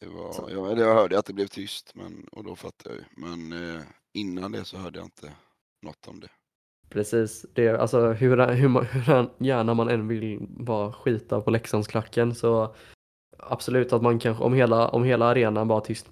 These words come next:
Speaker 2: tystnar ner, liksom, så kanske det borde ringa en klocka, framförallt när man ser på jumbotronen då. Samtidigt så jag tycker att det är svårt att lasta dem för att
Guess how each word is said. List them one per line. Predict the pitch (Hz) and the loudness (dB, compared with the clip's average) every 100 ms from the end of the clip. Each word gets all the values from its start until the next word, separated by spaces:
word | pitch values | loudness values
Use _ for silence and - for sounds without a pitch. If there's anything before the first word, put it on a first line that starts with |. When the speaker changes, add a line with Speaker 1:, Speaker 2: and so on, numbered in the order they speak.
| _ | _
Speaker 2:
tystnar | - 117 - | -8 -6 -2
ner, | 110 123 117 | 0 0 0
liksom, | 110 - | 0 -2
så | 107 | -2
kanske | 107 107 - 117 | -2 -2 -2 -4
det | 107 | 0
borde | 110 110 | 0 0
ringa | 107 104 | 0 -2
en | 101 | -4
klocka, | 110 - 113 | -8 -2 -2
framförallt | 113 110 113 110 107 | 0 -2 -2 -4 -4
när | 110 | -6
man | 107 | -6
ser | 104 113 110 101 - _ _ _ _ _ | -6 -6 -6 -8 -16 _ _ _ _ _
på | 120 | 4
jumbotronen | 110 107 104 - 110 110 | 4 4 2 0 2 4
då. | 117 110 | 4 2
Samtidigt | - 110 - 113 110 | 0 -2 0 -2 0
så | - 117 | 2 4
jag | 113 | 2
tycker | 113 107 - | -2 -4 -6
att | |
det | - - | -4 -6
är | |
svårt | - - - | -4 -6 -4
att | - | -4
lasta | 110 - - | -4 -4 -4
dem | 110 | -4
för | 120 64 - | -4 -6 -4
att | 123 - - - | -8 -12 -20 -20